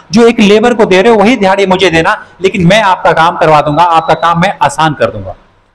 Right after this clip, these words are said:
समझ रहे हैं? जो लोग job करते हैं, नौकरी करते हैं, एक बार आपको किसी के सामने ना काम मांगना पड़ता है। एक बार, अगर एक बार आप किसी के सामने अपना काम मांग लेते हैं तो उसके बाद से लोग आपको जान जाते हैं,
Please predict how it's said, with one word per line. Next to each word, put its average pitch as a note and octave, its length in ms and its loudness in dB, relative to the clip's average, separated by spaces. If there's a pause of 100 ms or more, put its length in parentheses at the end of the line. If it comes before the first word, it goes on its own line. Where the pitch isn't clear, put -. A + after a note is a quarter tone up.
(500)
समझ A#3+ 260 0
रहे F#3 100 2
हैं? A2 240 -6 (260)
जो F3+ 140 2
लोग G#3 200 0
job E3 340 0
करते D3 240 -2
हैं, D#3 160 0
नौकरी D#3 320 2
करते C#3 280 0
हैं, F#3 280 -2 (320)
एक A#3+ 180 0
बार B3 140 2
आपको G#3 340 2
किसी A#3+ 340 0
के C4 200 0
सामने G#3 560 0
ना C4 140 2 (120)
काम A3 300 0
मांगना F3+ 300 0
पड़ता - 280 -2
है। E2+ 140 -2 (440)
एक F#3+ 200 0
बार, G#2 260 -2 (340)
अगर F#3+ 220 2
एक A3+ 220 0
बार A#3 100 2
आप A3 160 0
किसी A3 220 2
के A#3 100 4
सामने G3 340 0
अपना G#3+ 220 0
काम G3 300 0
मांग G3 240 0
लेते F3+ 260 0
हैं G3 220 0
तो F#3+ 80 2
उसके F#3 360 -2
बाद F3+ 260 0
से A3+ 140 -6
लोग F#3 280 2
आपको D#3+ 300 0
जान E3 280 0
जाते A#2+ 300 -2
हैं, F#2+ 80 -10